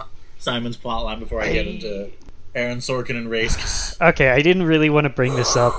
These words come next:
Speaker 2: but I, I even, I, I had spoken to, or I've spoken to Jamie about this before, uh, about talking about this interview,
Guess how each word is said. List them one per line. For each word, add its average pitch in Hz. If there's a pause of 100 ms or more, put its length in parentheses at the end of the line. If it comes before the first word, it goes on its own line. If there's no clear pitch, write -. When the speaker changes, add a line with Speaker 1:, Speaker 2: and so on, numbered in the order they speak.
Speaker 2:
but 120
I, 139
I 143
even, 143 (640)
I, 165 (140)
I 160
had 156
spoken 135
to, 123 (200)
or 135
I've 135 (100)
spoken 127
to - (100)
Jamie 117
about 113
this 113
before, 117
uh, 120 (560)
about 131 (300)
talking 151
about 123
this -
interview, 120